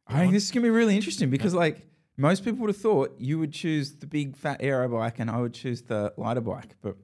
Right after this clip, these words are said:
Speaker 1: yeah, okay.
Speaker 2: Yep.
Speaker 1: Um, next up, T C R versus the Propel.
Speaker 2: Whoa. This year,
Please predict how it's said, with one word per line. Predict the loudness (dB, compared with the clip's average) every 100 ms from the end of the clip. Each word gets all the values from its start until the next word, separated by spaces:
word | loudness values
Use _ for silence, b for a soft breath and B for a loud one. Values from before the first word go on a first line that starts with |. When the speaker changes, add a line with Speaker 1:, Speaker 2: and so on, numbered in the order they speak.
| _
Speaker 1:
yeah, | -6 -4
okay. | -4 -4 -2
Speaker 2:
Yep. | -4 B B B B B 2
Speaker 1:
Um, | 6 6 4 2 -4 -2
next | 0 0 0 2
up, | 2 2 -4 -18 _ -6
T | -2 -2
C | -2 -2 0
R | 2 2 0 -4 _ _ _ -14
versus | -2 0 0 0 -2 -2 -4 -8 -10 -14 -8
the | -2 0 -2 -6
Propel. | -6 -6 -8 -10 -12 _ _
Speaker 2:
Whoa. | -12 -10 -12 _ _ _ _ _ _ _ _ _ _ _ _ _
This | 0 2 0
year, | 0 -2